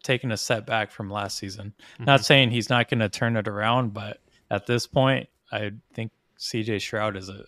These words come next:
Speaker 1: a good own, and you'd be hurting yourself more at this point.
Speaker 2: Agree. The, the point differential on average, you're, if you made this trade, you're getting yourself an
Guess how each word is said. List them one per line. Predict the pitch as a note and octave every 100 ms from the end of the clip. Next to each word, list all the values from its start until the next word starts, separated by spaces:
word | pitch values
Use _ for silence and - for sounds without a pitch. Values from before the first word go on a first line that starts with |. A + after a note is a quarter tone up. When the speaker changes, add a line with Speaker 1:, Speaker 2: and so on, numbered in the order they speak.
| -
Speaker 1:
a | G2+ - _ _ _
good | - G#2+
own, | G2+ A2+ A2
and | G2+ F#2+ F#2+ -
you'd | G#2+ G2+
be | F#2+
hurting | F2+ G2+ F2+
yourself | F#2 - - - -
more | G2 F#2
at | -
this | - -
point. | - - - - - -
Speaker 2:
Agree. | A2+ A#2 B2
The, | A2 C3+ -
the | D3+ C3
point | - F3+ E3
differential | E3+ E3+ D#3 D#3+ - E3+
on | C3+ C3
average, | B2 B2 C3+ D3+ D3+ D3 -
you're, | B2+ C3 C3 B2+ B2+ - - - _ -
if | C#3 D3
you | E3
made | D3+ D#3+
this | D3+ D3
trade, | - - C#3 D3+ D3+ B2+
you're | C3
getting | B2+ C3 C#3
yourself | C3+ B2 - B2+ B2 - -
an | A#2+